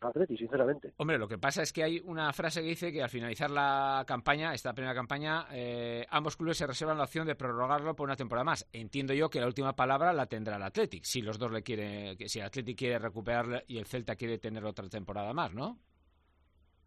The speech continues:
Speaker 1: Sí, pues, pues yo también lo entiendo así. Claro, al final es una cesión. Si el Athletic
Speaker 2: Claro,
Speaker 1: quiere recuperar a su
Speaker 2: por eso,
Speaker 1: jugador,
Speaker 2: por eso. Sí, sí, sí,
Speaker 1: se
Speaker 2: sí.
Speaker 1: supone que le, que, que le, le podrá traer de vuelta para Bilbao.
Speaker 2: Vamos, que
Speaker 1: Imagino
Speaker 2: en,
Speaker 1: que tiene
Speaker 2: en
Speaker 1: que
Speaker 2: realidad
Speaker 1: ser
Speaker 2: lo que
Speaker 1: así.
Speaker 2: hace falta, eh, a ver, deberían igual haber redactado diciendo que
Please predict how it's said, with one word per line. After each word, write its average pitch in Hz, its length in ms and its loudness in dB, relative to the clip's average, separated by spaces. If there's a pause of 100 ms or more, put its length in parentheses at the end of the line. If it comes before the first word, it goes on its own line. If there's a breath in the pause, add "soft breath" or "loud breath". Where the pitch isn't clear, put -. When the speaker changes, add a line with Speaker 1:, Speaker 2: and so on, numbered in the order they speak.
(760)
Speaker 1:
Sí, 170 260 8
pues, 139 160 -2
pues 120 140 4
yo 147 80 12
también 147 180 12
lo 135 60 10
entiendo 123 260 4
así. 120 260 4 (180)
Claro, 110 260 2
al 101 80 2
final 135 220 6
es 139 40 2
una 127 160 2
cesión. 123 380 4
Si 107 80 -6
el 104 60 0
Athletic 123 260 4
Speaker 2:
Claro, 131 80 6
Speaker 1:
quiere 131 80 8
recuperar 127 420 4
a 120 40 4
su - 100 -4
Speaker 2:
por 107 100 -2
eso, 123 60 6
Speaker 1:
jugador, 127 320 8
Speaker 2:
por - 100 -10
eso. - 140 -10
Sí, 92 80 -6
sí, 90 140 -8
sí, 101 120 -8
Speaker 1:
se 113 100 -2
Speaker 2:
sí. 107 40 -2
Speaker 1:
supone 127 380 6
que 127 100 6
le, 127 180 8
que, 120 240 2
que 120 120 2
le, 117 200 6
le 117 220 6
podrá 123 260 8
traer 120 220 6
de 117 80 4
vuelta 110 560 6
para 110 220 4
Bilbao. 123 340 8
Speaker 2:
Vamos, 101 280 -6
que 104 80 -8
Speaker 1:
Imagino 110 440 2
Speaker 2:
en, 117 80 2
Speaker 1:
que 113 80 2
tiene 117 160 2
Speaker 2:
en 110 60 0
Speaker 1:
que 117 60 2
Speaker 2:
realidad 120 120 2
Speaker 1:
ser 127 80 6
Speaker 2:
lo - 40 6
que - 100 0
Speaker 1:
así. 123 160 4
Speaker 2:
hace 120 40 0
falta, 143 460 2
eh, 113 160 -6
a 104 220 -6
ver, 107 180 -8
deberían 107 400 -4
igual 113 220 -2
haber 113 180 -2
redactado 117 400 -4
diciendo 123 260 -4
que 107 400 -2